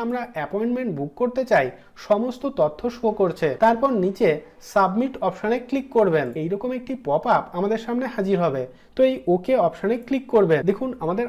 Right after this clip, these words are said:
আধার কার্ডের সঙ্গে মোবাইল নাম্বার লিংক করার জন্য আমরা যে অ্যাপয়েন্টমেন্ট বুক করব তার জন্য আমাদেরকে পঞ্চাশ টাকা পেমেন্ট করতে হবে। তো আপনি এখান থেকে অনলাইনে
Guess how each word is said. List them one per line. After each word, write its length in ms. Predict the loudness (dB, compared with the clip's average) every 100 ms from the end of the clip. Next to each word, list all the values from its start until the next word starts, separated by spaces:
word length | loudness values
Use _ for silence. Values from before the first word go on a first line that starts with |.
| -6 -8
আধার 200 | -6 -6
কার্ডের 260 | -4 -4 -6
সঙ্গে 200 | -6 -6 -6
মোবাইল 300 | -4 -4 -4 -4
নাম্বার 240 | -4 -4 -4 -4
লিংক 160 | -6 -4
করার 200 | -4 -4 -2
জন্য 200 | -2 -2 -4 -12 -4 0
আমরা 160 | 0 0
যে 80 | -2 -2
অ্যাপয়েন্টমেন্ট 580 | -4 -4 -4 -4 -4 -4 -4
বুক 120 | -4 0
করব 160 | 2 2 -2 -6 -6 0
তার 140 | 0 0
জন্য 160 | -4 -4 -4
আমাদেরকে 340 | -4 -4 -4 -6 -4
পঞ্চাশ 340 | -6 -4 -6 -6
টাকা 200 | 0 0 0 -4 0
পেমেন্ট 280 | 4 4 2 2
করতে 220 | 0 2 0
হবে। 160 | 0 -4 -10 _ -2 0
তো 60 | 2 0
আপনি 200 | -2 -4 -4
এখান 160 | -4 -2
থেকে 200 | -2 -2 -4 -10 _ 0
অনলাইনে 460 | 2 0 -2 -2